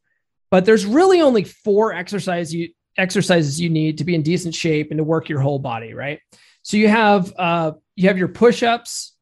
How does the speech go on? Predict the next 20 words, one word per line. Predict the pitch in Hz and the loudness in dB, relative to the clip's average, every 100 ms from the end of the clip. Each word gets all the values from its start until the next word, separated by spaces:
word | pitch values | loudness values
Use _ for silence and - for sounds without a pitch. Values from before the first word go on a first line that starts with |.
| _ _ _ - | _ _ _ -4
right? | 175 208 | 0 0
And | 180 | -2
your | 175 | -4
push-ups, | - 226 - 214 208 - - | 2 2 4 2 0 -6 -14
they | 202 170 | -8 -4
work | 175 175 180 | -4 -4 -6
your, | 160 147 - - | -6 -6 -10 -10
your | 170 139 | -8 -8
shoulders, | - 214 208 208 202 196 190 | -4 2 4 6 6 6 2
they | 160 | 0
work | 165 165 - | 0 -2 -4
your, | 165 151 143 - | -4 -4 -6 -10
your | 175 143 135 131 - _ _ | -8 -6 -6 -8 -14 _ _
pectorals, | 202 202 - 190 190 190 190 185 - _ _ 151 | -6 -4 0 2 2 2 0 -4 -16 _ _ -8
uh, | 156 151 | -4 -4
they | 147 | -4
work | 160 185 185 | 0 0 0
your | 170 | -6
triceps, | 170 156 135 127 - - - 147 | -4 -6 -6 -10 -16 -20 -14 -8
right? | 143 151 | -8 -8